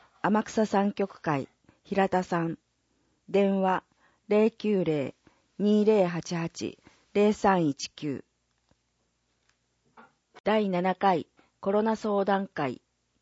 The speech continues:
相談コーナー、食料など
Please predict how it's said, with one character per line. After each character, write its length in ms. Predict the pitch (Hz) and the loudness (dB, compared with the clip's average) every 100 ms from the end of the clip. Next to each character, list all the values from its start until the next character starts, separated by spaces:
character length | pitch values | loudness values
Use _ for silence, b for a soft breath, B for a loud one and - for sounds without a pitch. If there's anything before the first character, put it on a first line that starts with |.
| _ _ _ _ _ _ _ | _ _ _ _ _ _ _
相 340 | - 208 202 | -2 0 2
談 220 | 208 208 | 2 0
コ 280 | 202 202 196 | -2 -2 0
ー 20 | |
ナ 360 | 180 151 127 - | 0 -4 -6 -10
ー、 400 | _ _ _ - | _ _ _ -12
食 280 | - 180 - | -10 -4 0
料 240 | 226 185 | 2 2
な 160 | 165 139 | -2 -6
ど 200 | 127 | -8